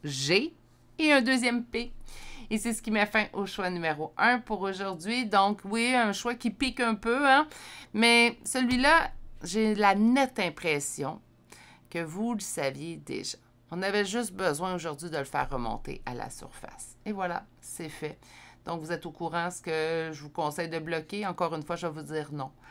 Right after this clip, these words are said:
Hein, tout simplement, vous éloigner tranquillement, mais sûrement, peut-être, de cette personne-là. Ou si elle doit rester dans votre vie, on parle ici d'une relation familiale, puis qu'on se sent pas bien,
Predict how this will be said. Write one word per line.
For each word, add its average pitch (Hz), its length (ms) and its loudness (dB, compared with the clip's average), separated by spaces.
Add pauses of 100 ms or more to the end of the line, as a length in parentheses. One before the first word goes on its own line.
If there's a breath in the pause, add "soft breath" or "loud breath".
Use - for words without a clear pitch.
(280 loud breath)
Hein, 151 160 0
tout 156 80 -14
simplement, 175 500 0
vous 175 240 -6
éloigner 143 480 -4 (160)
tranquillement, 147 480 -2
mais 135 140 -6
sûrement, 131 340 -6
peut-être, 131 540 -6
de 135 100 -6
cette 127 220 -8
personne-là. 123 560 -6
Ou 170 100 -8
si 180 160 -8
elle 170 80 -2
doit 160 160 0
rester 156 300 -4
dans 175 160 2
votre 147 300 -6
vie, 180 320 -8 (120)
on 139 80 -8
parle 147 240 2
ici 160 200 -8
d'une 135 180 -6
relation 131 440 2
familiale, 156 800 0 (580 loud breath)
puis - 120 -20
qu'on 139 120 -2
se - 60 -8
sent 139 180 0
pas 143 140 0
bien, 175 380 -2